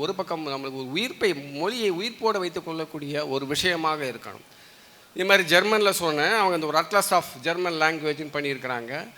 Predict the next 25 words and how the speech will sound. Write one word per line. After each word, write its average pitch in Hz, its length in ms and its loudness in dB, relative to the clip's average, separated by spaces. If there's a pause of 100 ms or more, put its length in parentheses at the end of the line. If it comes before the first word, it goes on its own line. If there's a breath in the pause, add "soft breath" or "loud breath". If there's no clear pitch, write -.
(360 loud breath)
அதே 190 440 4
மாதிரி 170 420 4 (160)
பிரெஞ்சு 170 380 0
மொழி, 156 280 0 (120)
ஆங்கில 175 300 2
மொழி, 147 220 2 (120)
அமெரிக்கன் 165 380 -2
மொழி 151 180 0
எல்லாத்துக்குமே 175 560 -2
ஒரு 143 120 -2
அட்லஸ் 156 320 -6
இருக்கு. - 180 -16 (100)
பல்வேறு 170 380 -2
கிளை 175 200 0
மொழிகள், 156 400 -4 (260)
அவங்க 165 160 -4 (140)
ஒண்ணுக்கு 202 360 -4
ஒண்ணு 185 200 -2
உள்ள 160 120 -4
தொடர்பு, 165 500 0 (200)
இதை 196 160 -4
பற்றியெல்லாம் 190 520 -4
மிகப்பெரிய 196 340 -2
ஆராய்ச்சிகள் 175 560 2
நடந்திருக்கின்றன. 131 560 -10